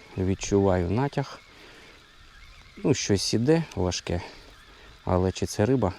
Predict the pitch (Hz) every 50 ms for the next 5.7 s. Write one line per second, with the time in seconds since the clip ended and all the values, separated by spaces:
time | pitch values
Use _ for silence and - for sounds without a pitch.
0 | - - 95 110 120 113 98 87 87 90 87 - - - - - - - - -
1 | - - - - - - - - - - - - - - - - - - - -
2 | - - - - - - - - - - - - - - - - - - - -
3 | - - - - - - - - - - - - - - - 175 - - - -
4 | - 135 104 - - - - - - - - - - - - - - - - -
5 | - - 101 98 95 - - - - - - 95 92 87